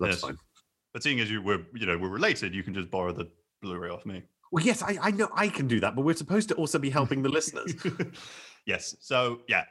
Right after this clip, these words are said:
Speaker 2: yeah, I'm sure it is very, it is readily available somewhere. So yeah,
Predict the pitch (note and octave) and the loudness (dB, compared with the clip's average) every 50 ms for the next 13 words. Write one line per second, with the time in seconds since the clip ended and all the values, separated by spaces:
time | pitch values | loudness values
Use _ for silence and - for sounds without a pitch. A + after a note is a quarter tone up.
0 | - B2+ C3 B2 C3 C3+ B2 - D3 C#3 C3+ B2 A#2+ G#2+ G2+ F#2 A2 G#2 G#2 G#2 | -4 -4 -2 0 0 0 0 0 0 0 2 0 -2 -2 -2 0 0 2 2 0
1 | G2 G2 F#2+ - - G2 G2+ G2 G2 F#2 F2+ F#2+ F#2 F2+ F2+ F2 F2 F2 E2+ E2+ | 0 -2 -2 -2 -2 -2 -2 0 0 -2 -2 -2 -2 -2 -2 -4 -4 -4 -2 -2
2 | E2+ E2 E2 E2+ E2 D#2+ D#2+ - - - - E2+ D#2+ - - - - - - - | -2 -2 -4 -4 -6 -6 -8 -12 -10 -6 -4 -4 -4 -4 -8 -8 -8 -6 -6 -6
3 | - - - - - - | -6 -6 -6 -6 -6 -6